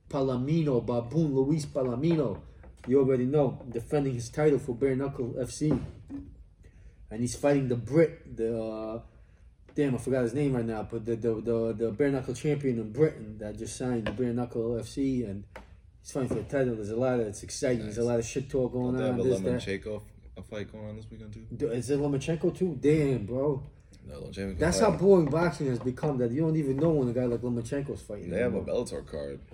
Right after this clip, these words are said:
Speaker 1: Do they
Speaker 2: I
Speaker 1: this
Speaker 2: think
Speaker 1: weekend?
Speaker 2: tomorrow too. Yeah, I just
Speaker 1: Let's
Speaker 2: saw,
Speaker 1: see.
Speaker 2: I saw weigh-in pictures
Speaker 1: But,
Speaker 2: today and all
Speaker 1: uh,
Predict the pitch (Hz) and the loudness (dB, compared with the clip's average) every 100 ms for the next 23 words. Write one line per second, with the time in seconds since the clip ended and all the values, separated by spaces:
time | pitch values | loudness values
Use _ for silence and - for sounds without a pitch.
0 | - - 113 135 185 175 151 156 180 214 | -18 -14 -4 4 4 4 2 2 2 2
1 | 180 120 95 85 135 82 104 104 - 82 | 0 -4 -6 -8 -10 -8 -6 -6 -8 -8
2 | 117 92 202 - - - 95 85 82 90 | -4 0 2 0 -6 -6 -4 -4 -4 -6
3 | 76 78 71 71 71 - 127 117 127 123 | -8 -12 -12 -12 -12 -10 -8 -4 -2 0
4 | 120 117 | 0 -2